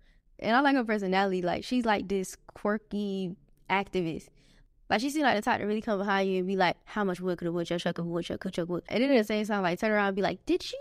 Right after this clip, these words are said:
know that fifty-four percent of Americans read below a sixth grade level?" Like, <laughs> like, she just has this, like, personality. Like, she got fun facts out the ass.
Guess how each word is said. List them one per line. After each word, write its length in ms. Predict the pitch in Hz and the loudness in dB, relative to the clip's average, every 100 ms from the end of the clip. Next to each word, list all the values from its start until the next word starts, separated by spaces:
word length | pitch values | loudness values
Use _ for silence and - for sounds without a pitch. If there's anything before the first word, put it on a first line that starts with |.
| 508 | -2
know 260 | 214 202 - 202 - - - | 0 -2 -8 -16 -20 -16 -4
that 120 | 247 | -4
fifty-four 640 | - - 508 415 - 294 302 | -2 -2 -2 -2 -2 0 0
percent 340 | 233 - 247 | -2 -2 -2
of 100 | 202 | -2
Americans 720 | 180 180 202 202 - - - - | -2 0 -2 -2 -8 -12 -14 -6
read 260 | 202 311 - | -2 -2 0
below 260 | 214 240 | -2 0
a 40 | 269 | 0
sixth 260 | - 254 | -2 -4
grade 200 | - 254 | -2 -2
level?" 340 | 226 208 285 - _ _ _ - - - | -2 -4 -6 -12 _ _ _ -20 -20 -4
Like, 760 | 202 202 180 - 254 - 277 - _ _ _ _ | 2 4 4 0 -2 -2 -8 -10 _ _ _ _
<laughs> 400 | _ _ _ - | _ _ _ -2
like, 260 | 269 269 - | 2 2 2
she 200 | 302 285 | 0 0
just 180 | 311 | -2
has 340 | 254 277 269 233 | 0 2 2 0
this, 240 | 233 240 | -2 0
like, 220 | 226 202 | 0 0
personality. 520 | 214 233 208 196 220 196 | 0 -2 0 2 2 2
Like, 160 | 185 | 0
she 120 | - | 0
got 200 | 233 190 | 2 0
fun 200 | - 190 | 0 -2
facts 260 | 208 190 202 | 0 -2 0
out 140 | 180 | -2
the 100 | - | -2
ass. 460 | 175 175 165 175 - | -2 -2 -2 -6 -12